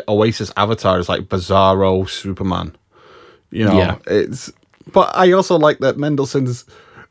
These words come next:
Speaker 1: carved out a little niche for himself of playing corporate douchebags. I mean, we have it with The Dark Knight Rises.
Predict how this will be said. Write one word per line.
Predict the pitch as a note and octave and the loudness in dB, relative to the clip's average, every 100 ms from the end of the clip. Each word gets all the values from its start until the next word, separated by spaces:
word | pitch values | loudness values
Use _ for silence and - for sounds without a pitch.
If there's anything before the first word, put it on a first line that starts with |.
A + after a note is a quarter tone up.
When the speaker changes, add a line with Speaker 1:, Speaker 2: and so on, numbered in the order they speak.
| - | -14
Speaker 1:
carved | - A#2+ B2 B2 A#2 | -4 2 2 2 2
out | A2+ - | 0 0
a | A2 | -2
little | A2 A2 | -2 -2
niche | G#2 A2+ B2+ - | 0 0 -2 -4
for | - | -2
himself | F#2+ F#2 - F#2+ F2 E2+ - | -2 -2 -2 0 -2 -6 -6
of | G2+ F#2+ F#2 | -2 0 -2
playing | - G#2+ A2 G2+ F2 E2+ - _ _ _ _ _ - | -4 2 4 2 -2 -6 -12 _ _ _ _ _ -12
corporate | - B2 A2+ - G#2+ - | -4 0 0 0 -6 -4
douchebags. | - G#2+ G#2+ - F#2+ F#2+ - - _ _ - - _ - | -2 -2 -2 -4 -4 -6 -12 -18 _ _ -20 -20 _ -2
I | A2 | 0
mean, | A2 | 2
we | G#2+ | 2
have | C3+ C#3 | 2 2
it | A2 | 2
with | A2 - - | 0 0 -4
The | G#2+ | -2
Dark | A#2+ B2+ B2+ | 2 2 0
Knight | B2 A2 | 0 2
Rises. | G2+ G2+ G2+ G2 G2+ F#2+ | 2 2 2 0 -4 -6